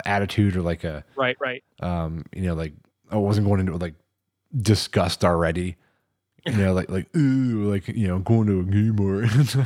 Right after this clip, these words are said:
Speaker 1: <laughs>
Speaker 2: Yeah, right, right,
Speaker 1: Yeah, I was ju-,
Speaker 2: exactly.
Speaker 1: it was just
Speaker 2: It
Speaker 1: fun. And like I said, like, we, we have friends that are, that are gay and, and, and we went and, uh, I had a great time, dude. It was fun.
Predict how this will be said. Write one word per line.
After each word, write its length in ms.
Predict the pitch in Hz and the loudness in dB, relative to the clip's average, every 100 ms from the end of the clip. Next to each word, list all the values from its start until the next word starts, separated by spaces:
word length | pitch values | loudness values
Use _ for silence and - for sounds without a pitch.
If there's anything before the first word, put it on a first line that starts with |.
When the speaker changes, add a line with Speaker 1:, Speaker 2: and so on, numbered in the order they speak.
| - | -2
Speaker 1:
<laughs> 40 | |
Speaker 2:
Yeah, 220 | 143 135 123 | 0 2 2
right, 360 | 131 123 117 143 | 2 0 0 2
right, 280 | 139 117 - | 2 2 -2
Speaker 1:
Yeah, 160 | 143 196 | 0 2
I 20 | |
was 80 | 180 | 2
ju-, 60 | |
Speaker 2:
exactly. 120 | 165 | 2
Speaker 1:
it 40 | 165 | 2
was 120 | 156 | 0
just 140 | 151 | -2
Speaker 2:
It 60 | 151 | 2
Speaker 1:
fun. 260 | 156 85 76 | 2 0 0
And 260 | 107 104 110 | 0 2 0
like 80 | 131 | 0
I 40 | |
said, 220 | - 104 | 2 2
like, 140 | 98 85 | 0 2
we, 180 | 113 110 101 _ _ - | 2 2 -2 _ _ 0
we 100 | 113 | 2
have 160 | 120 | 2
friends 340 | - 110 117 98 | 0 0 0 0
that 120 | 104 | 0
are, 180 | 101 101 - | 2 0 -2
that 140 | 101 | -2
are 80 | 87 | 0
gay 240 | 90 123 | 0 0
and, 200 | 120 101 85 | 0 -2 -2
and, 340 | 95 92 87 | -2 -4 -4
and 220 | 92 90 | -4 -4
we 140 | 90 90 | -2 -2
went 340 | 90 95 107 | -2 -4 -4
and, 200 | 92 82 - _ _ _ - | -8 -10 -16 _ _ _ -10
uh, 220 | 85 82 | -8 -6
I 100 | - | 0
had 80 | 107 | 2
a 40 | 117 | 2
great 160 | 117 | 2
time, 180 | 101 110 | 0 -2
dude. 100 | 73 | -4
It 40 | 85 | -8
was 100 | - | -10
fun. 280 | 78 90 | -10 -12